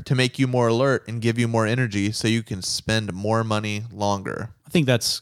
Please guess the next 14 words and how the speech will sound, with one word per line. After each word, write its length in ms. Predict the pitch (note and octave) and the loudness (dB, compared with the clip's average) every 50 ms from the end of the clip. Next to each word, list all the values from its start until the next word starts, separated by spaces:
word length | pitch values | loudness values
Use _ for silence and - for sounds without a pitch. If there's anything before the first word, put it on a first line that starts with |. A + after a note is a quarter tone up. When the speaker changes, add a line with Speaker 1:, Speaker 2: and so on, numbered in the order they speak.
| - _ | -10 _
Speaker 2:
commonly 520 | - - - A#2 A2 A2 G#2+ G#2 G#2 G2+ G2+ | -10 -4 -2 0 0 0 0 0 -2 -2 -2
known. 340 | G2+ G2+ G#2 A#2 D#3 E3+ D3+ | -2 0 0 0 0 -2 -2
Speaker 1:
Yeah, 180 | A#3+ A3+ F3 A#2 | -4 -2 -2 0
I've 160 | A2+ B2 C3 | 0 0 0
heard 160 | E3 D3 C#3 | 0 -2 0
that 160 | B2+ A#2+ G#2+ G#2 | 0 0 -2 -2
before. 300 | A2+ - - B2 B2 A#2+ | -4 -4 -2 0 0 2
Now, 100 | A#2 A#2 | 0 0
here 160 | C#3 C#3+ C#3+ | 2 2 2
was 160 | C#3 C3 A#2+ | 2 0 0
the, 300 | - A#2+ A2+ A2 G#2 E2+ | 0 0 2 2 2 0
the 100 | G#2 G#2 | 0 0
other 220 | E2 A#2+ C#3 C3+ B2+ | 0 2 2 2 0
thing 400 | - - G2 F2+ F2+ F#2+ G#2+ | 0 -2 -4 -4 -4 -8 -12